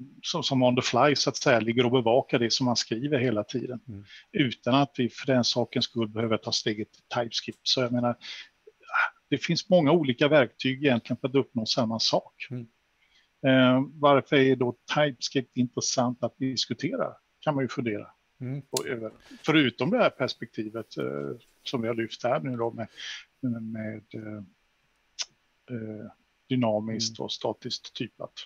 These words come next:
Speaker 2: Ja, det är väl det jag kanske kommer in på här lite, för att det finns en del nya verktyg som, som kanske nyttjar TypeScript då, eh, f-, från start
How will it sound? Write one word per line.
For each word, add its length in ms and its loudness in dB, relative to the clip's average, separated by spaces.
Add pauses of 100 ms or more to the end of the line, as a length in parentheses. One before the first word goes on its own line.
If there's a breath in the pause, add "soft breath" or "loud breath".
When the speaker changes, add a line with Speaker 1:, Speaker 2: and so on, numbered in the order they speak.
(500 loud breath)
Speaker 2:
Ja, 140 -6
det 160 -6
är 40 -2
väl 140 -2
det 60 -2
jag 200 0
kanske 200 -10
kommer 240 -6
in 140 -8
på 120 -6
här 80 -2
lite, 260 -6
för 140 -12
att 100 -10
det 80 -10
finns 360 -10
en 60 -8
del 300 -8 (160)
nya 340 -6
verktyg 520 -8
som, 260 -12
som 200 -14
kanske 360 -14
nyttjar 460 -12
TypeScript 600 -10
då, 220 -10
eh, 340 -18
f-, 460 -20 (180)
från 140 -10
start 440 -12